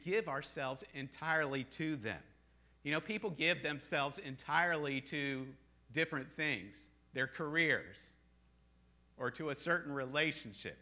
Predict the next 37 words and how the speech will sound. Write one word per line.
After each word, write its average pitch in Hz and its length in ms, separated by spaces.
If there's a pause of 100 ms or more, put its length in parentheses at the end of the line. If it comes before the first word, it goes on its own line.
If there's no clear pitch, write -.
or 143 100
to 160 220
a 131 60
hobby. 135 500
Or, 131 100 (300)
you 170 80
know, 160 60
people 254 360
throw 190 400
themselves 165 560
into 135 420
things 160 320
that 151 120
are 156 100
important. 175 540 (1300)
And 151 140
what 196 140
could 185 100
be 190 80
more 170 240
important 165 640
than 139 240
growing 135 320
in 127 120
the 123 80
Lord? 143 380
And 123 120
that's 147 220
where 143 100
we 139 140
have 147 160
to 123 80
say, 123 340 (400)
"I'm 120 240
all 139 280
in. 117 200 (1500)
I'm 107 160